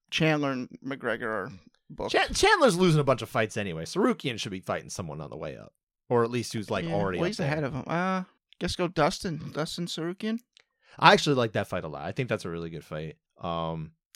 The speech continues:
Speaker 2: although I wouldn't hate, I'm gonna go another way, actually. I'm going to say Arman Tsarukyan against Charles Oliveira because they both have, uh, finishes of Beneil Dariush recently, and I think the winner
Speaker 1: Yeah, you can go
Speaker 2: legitimately
Speaker 1: there.
Speaker 2: could be the,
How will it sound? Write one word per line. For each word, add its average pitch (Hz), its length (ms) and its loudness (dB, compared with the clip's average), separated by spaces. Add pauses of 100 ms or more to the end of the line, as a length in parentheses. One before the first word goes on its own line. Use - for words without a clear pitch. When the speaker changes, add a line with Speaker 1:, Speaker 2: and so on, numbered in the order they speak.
Speaker 2:
although 110 160 2
I 107 100 4
wouldn't 123 460 -4
hate, - 500 -8 (280)
I'm 131 80 -4
gonna 135 120 -2
go 127 140 4
another 107 240 0
way, 92 160 -2
actually. 85 400 -8
I'm 120 240 -2
going 127 300 -2
to 110 120 -10
say 107 200 -4
Arman 104 240 -4
Tsarukyan 95 580 -10
against 92 460 -8
Charles 98 280 -4
Oliveira 90 600 -6 (180)
because 107 300 -4
they 104 180 -2
both 107 480 0
have, 92 640 -2
uh, 80 220 -6
finishes 98 460 -6
of 92 140 -8
Beneil 92 220 -8
Dariush 85 440 -8
recently, 92 440 -10 (240)
and 95 280 -6
I 95 80 -6
think 110 160 -6
the 107 80 -6
winner 104 220 -4
Speaker 1:
Yeah, 98 60 -4
you - 20 -4
can - 20 -6
go 98 60 -6
Speaker 2:
legitimately 104 500 -4
Speaker 1:
there. 123 100 -4
Speaker 2:
could 98 140 -2
be 95 160 -4
the, 85 340 -4